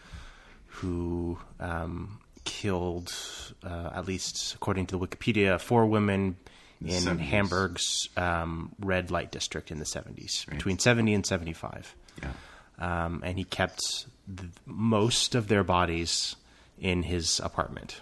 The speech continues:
Speaker 2: Mm-hmm.
Speaker 1: in the walls.
Speaker 2: You know what I, f-, I immediately found very interesting about this movie is that I'm used to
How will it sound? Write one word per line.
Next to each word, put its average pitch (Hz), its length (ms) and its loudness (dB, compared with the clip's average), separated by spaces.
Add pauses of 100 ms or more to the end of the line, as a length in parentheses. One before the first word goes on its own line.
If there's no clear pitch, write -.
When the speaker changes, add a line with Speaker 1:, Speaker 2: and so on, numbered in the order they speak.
Speaker 2:
Mm-hmm. - 1120 -6
Speaker 1:
in 101 120 4
the 95 80 2
walls. - 520 -4 (340)
Speaker 2:
You 113 140 0
know 113 60 0
what 139 120 2
I, 165 40 4
f-, - 340 0
I 95 180 -2 (140)
immediately 123 760 6
found 98 460 0 (380)
very 101 340 6
interesting 87 640 0
about 78 280 -2
this - 200 -6
movie 71 380 -2
is 76 320 -2
that 73 280 -4
I'm 87 480 0
used 113 380 0
to 92 320 0